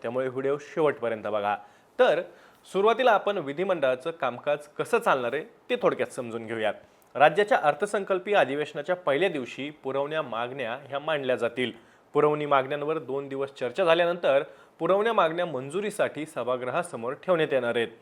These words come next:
तर अधिवेशनात दोन दिवस सर्वसाधारण चर्चेसाठी ठेवण्यात आलेले आहेत. तसंच विभागनिहाय मागण्यांवरील चर्चेसाठी पाच दिवसांचा कालावधी देण्यात आला आहे. अधिवेशनाच्या पहिल्या दिवशी विधिमंडळाची संयुक्त बैठक होईल.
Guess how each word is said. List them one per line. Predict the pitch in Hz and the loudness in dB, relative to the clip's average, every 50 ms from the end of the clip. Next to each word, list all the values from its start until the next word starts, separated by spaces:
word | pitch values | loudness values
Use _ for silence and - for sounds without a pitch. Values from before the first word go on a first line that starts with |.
| _ _ _ _ - | _ _ _ _ 4
तर | 190 170 110 123 - - - - - - | 4 4 4 2 -4 -14 -20 -20 -12 -2
अधिवेशनात | - 139 147 170 175 185 180 180 202 196 185 | -2 2 2 2 2 2 0 0 0 0 0
दोन | 151 147 156 160 160 | 0 -4 -4 -4 -4
दिवस | 156 156 151 165 170 170 - | -6 -4 -2 -2 -4 -2 -2
सर्वसाधारण | 160 139 143 147 - 170 143 131 139 147 156 | -4 -4 -4 -4 0 -2 0 0 0 -2 -4
चर्चेसाठी | 151 - 147 139 135 - 180 170 - 151 123 - - 127 139 151 - _ | -4 -4 -6 -6 -4 -4 -6 -6 -4 -6 -8 -6 -8 -12 -12 -14 -18 _
ठेवण्यात | - - 165 156 147 135 110 | -4 -4 -2 0 0 2 2
आलेले | 127 120 120 120 117 117 | 2 2 2 0 0 0
आहेत. | 113 113 - - - _ _ _ _ - | -2 -2 -4 -16 -20 _ _ _ _ -2
तसंच | 220 226 262 185 156 - - - - - - - _ _ | 2 6 6 6 6 4 -2 -14 -20 -20 -20 -20 _ _
विभागनिहाय | 147 170 175 202 240 240 240 240 233 214 196 190 190 196 202 | 2 6 8 8 8 8 6 2 2 2 2 2 2 0 -2
मागण्यांवरील | 202 170 120 - - 127 135 135 151 190 208 202 190 170 170 160 175 180 175 175 175 165 | -6 -10 -12 -2 2 2 2 2 2 -2 -2 0 0 -2 -2 0 -2 -2 -2 -2 -4 -4
चर्चेसाठी | 170 - - 147 143 - - 202 185 - 156 139 - 135 139 151 | -4 -6 -8 -8 -6 -4 -4 -4 0 0 0 0 0 -6 -8 -10
पाच | 151 _ - 147 151 147 | -6 _ 0 2 2 0
दिवसांचा | 135 135 131 - - 139 127 127 - 160 | -2 -8 -8 -6 -8 -10 -10 -4 -4 -6
कालावधी | 160 - 143 127 127 123 120 117 135 143 | -2 0 0 0 2 0 0 -2 -4 -2
देण्यात | 139 156 151 143 131 - | -2 0 0 0 0 2
आला | 127 117 117 113 | 2 4 4 4
आहे. | 117 107 - - - _ _ _ | 4 4 0 -8 -20 _ _ _
अधिवेशनाच्या | 123 123 131 143 147 143 143 - 151 135 - 151 | -6 -2 -2 -2 -2 -4 -4 -6 -8 -4 -2 -4
पहिल्या | 139 - 131 123 147 165 175 | 0 2 2 4 4 4 4
दिवशी | 165 160 151 - - 180 180 | 4 0 -6 -6 -6 -6 -6
विधिमंडळाची | 170 143 123 127 135 143 135 135 139 135 135 135 - 147 | -6 -4 -4 -4 -2 -2 0 0 0 0 0 -2 -8 -14
संयुक्त | 139 - 139 131 131 131 - - | -12 -10 -12 -10 -10 -12 -8 -8
बैठक | 131 110 117 120 120 - 190 190 - | -6 -4 -4 -6 0 0 0 2 4
होईल. | 180 180 185 196 | 2 2 2 0